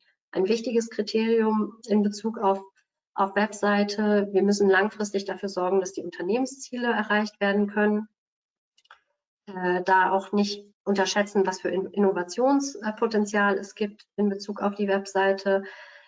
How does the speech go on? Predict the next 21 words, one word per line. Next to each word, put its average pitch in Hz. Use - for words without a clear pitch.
Neue 202
Funktionalitäten 196
und 185
Technologien 180
können 220
integriert 202
werden. 202
Und, 202
ähm, 190
wenn 190
das 185
Unternehmen 190
wächst, -
äh, 175
Stichwort 190
Internationalisierung, 190
aber 170
kann 185
natürlich 180
auch 170
ein 180